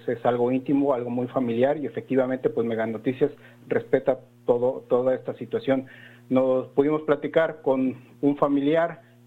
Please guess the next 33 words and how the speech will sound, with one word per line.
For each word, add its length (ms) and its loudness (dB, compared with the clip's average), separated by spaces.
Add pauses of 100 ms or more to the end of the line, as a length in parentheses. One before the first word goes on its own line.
quien 260 2
es 100 0 (360)
Rosario 500 0
Rivera, 500 0
quien 140 -6
es 120 -4
prima 300 0
hermana 460 0 (220)
precisamente 600 -4
de 120 0
Julio 280 -2
César, 440 -2 (340)
y 80 0
pues, 260 0 (420)
eh, 200 2
platicando 560 -2
con 140 0
ella 160 0
sobre, 760 -2
eh, 60 -8
sobre 480 0
cómo, 400 0 (400)
cómo 240 2
era 160 0
Julio 320 -6
César 260 -2
precisamente, 1080 -4
eh, 180 -8 (140)
eh, 220 -12
a 220 -4
este, 520 -6
en 140 -8
vida, 340 0